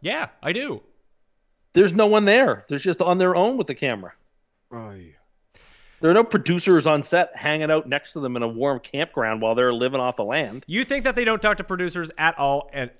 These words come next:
Speaker 1: any point over those days?
Speaker 2: It's called Alone. You are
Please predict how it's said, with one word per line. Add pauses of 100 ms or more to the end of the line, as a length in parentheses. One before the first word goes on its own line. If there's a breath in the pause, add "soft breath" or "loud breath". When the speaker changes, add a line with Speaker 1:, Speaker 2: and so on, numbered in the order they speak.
Speaker 1:
any
point
over
those
days? (440)
Speaker 2:
It's
called (140)
Alone. (180)
You
are